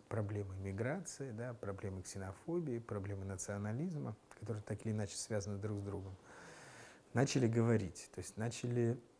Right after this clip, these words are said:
предлагать разные варианты. А, одни более умные, э, варианты, другие менее, более резкие, наоборот, более силовые какие-то.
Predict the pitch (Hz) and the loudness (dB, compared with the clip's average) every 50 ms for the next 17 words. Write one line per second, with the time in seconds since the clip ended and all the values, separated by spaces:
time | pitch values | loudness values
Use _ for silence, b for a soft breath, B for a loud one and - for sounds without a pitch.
0 | - - - - 107 113 107 107 117 117 113 110 110 110 104 110 113 113 107 107 | -18 -8 -4 0 2 4 4 4 4 4 4 4 4 4 4 6 6 6 6 6
1 | 117 113 117 110 98 90 87 90 92 - - - 95 - - B B B B B | 6 4 4 4 2 0 -2 -6 -10 -12 -12 -14 -14 -16 -16 B B B B B
2 | B B B B B B B B B - - - - - 120 107 101 101 95 92 | B B B B B B B B B -20 -20 -20 -12 -6 -4 -2 0 0 0 0
3 | 98 101 101 101 113 117 127 131 123 123 131 127 110 95 B B B B 120 107 | 0 0 0 2 2 4 4 4 4 4 4 2 2 -2 B B B B -8 -6
4 | 107 107 107 - - - 117 120 120 120 117 117 117 113 113 113 110 107 107 107 | -6 -8 -8 -6 -2 2 4 4 6 8 8 8 8 6 6 6 6 6 4 4
5 | 107 110 120 226 202 123 113 110 104 104 101 101 101 101 104 104 107 107 104 104 | 2 0 -2 -4 -4 -2 0 2 2 2 2 2 2 2 2 2 4 4 2 2
6 | 98 - - 98 95 101 107 104 107 113 117 113 107 107 110 110 110 113 110 110 | 0 -2 -2 -2 -2 0 0 0 0 2 2 2 4 4 4 4 4 4 4 2
7 | 110 107 104 101 101 104 - - - 107 107 110 104 107 104 104 104 110 113 113 | 2 2 2 2 0 -2 -4 -6 -6 -2 0 0 2 2 2 2 4 4 4 4
8 | 107 - - - 107 104 104 107 107 107 101 101 104 101 104 104 101 101 101 104 | 4 2 -2 -2 -2 0 0 0 0 0 0 -2 -2 -4 -4 -4 -4 -4 -4 -2
9 | 104 104 - - - 110 107 104 101 101 101 104 107 107 104 104 101 - - 101 | -2 -4 -4 -4 -2 0 0 2 2 2 2 2 2 2 2 2 0 0 -2 -4
10 | 95 - - 101 95 - - 95 | -4 -4 -4 -4 -4 -4 -4 -6